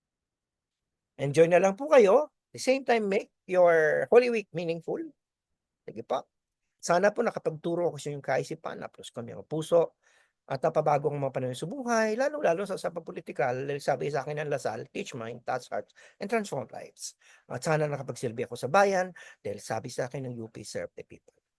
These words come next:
Kita-kita na lang po tayo sa Lunes. Okay. Ang lagi kong sinasabi, U P naming mahal, Animo Lasal,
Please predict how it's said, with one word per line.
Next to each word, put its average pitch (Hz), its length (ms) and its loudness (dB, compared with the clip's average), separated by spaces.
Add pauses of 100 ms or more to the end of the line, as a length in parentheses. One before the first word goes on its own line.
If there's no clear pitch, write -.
(340)
Kita-kita 123 480 -6
na 131 160 -2
lang 131 80 -8
po 131 160 -12
tayo 120 240 0
sa 120 320 -4
Lunes. 143 560 -8 (960)
Okay. - 160 -14 (1300)
Ang 104 80 -10
lagi 127 240 -6
kong 143 80 -8
sinasabi, 156 560 4 (1200)
U 143 160 0
P 151 80 -4
naming 139 320 -2
mahal, 180 320 -6 (880)
Animo 247 320 6
Lasal, 151 480 2